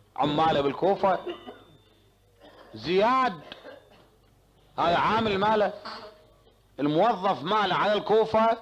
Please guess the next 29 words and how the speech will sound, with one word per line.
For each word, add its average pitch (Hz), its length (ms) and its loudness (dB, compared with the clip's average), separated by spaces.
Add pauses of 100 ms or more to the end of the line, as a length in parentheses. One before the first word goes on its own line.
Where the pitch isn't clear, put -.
(200)
زياد. 180 640 0 (680)
زياد 180 640 0
ما 202 260 0
إله 240 220 2
أبو، 185 300 0 (880)
كانت 165 300 0
عائشة 196 400 2
تسميه 196 460 0
زياد 202 520 2
ابن 196 260 0
أبيه، 214 480 0 (1120)
ما 156 120 0
ينعرف 233 400 2
إلا 254 220 2
أبوه، 240 320 2 (1300)
لأن 196 480 2 (300)
ستة 262 600 0
أنفار 220 520 0
وقعوا 226 460 2
على 247 180 2
أمه، 214 500 0 (340)
فتلقيحة 233 800 2
من 233 160 0
ست 285 300 -4
أنفار 226 560 2
ما 226 180 -2
ينعرف 196 320 0
علماً 170 220 0
يعني. 117 300 -2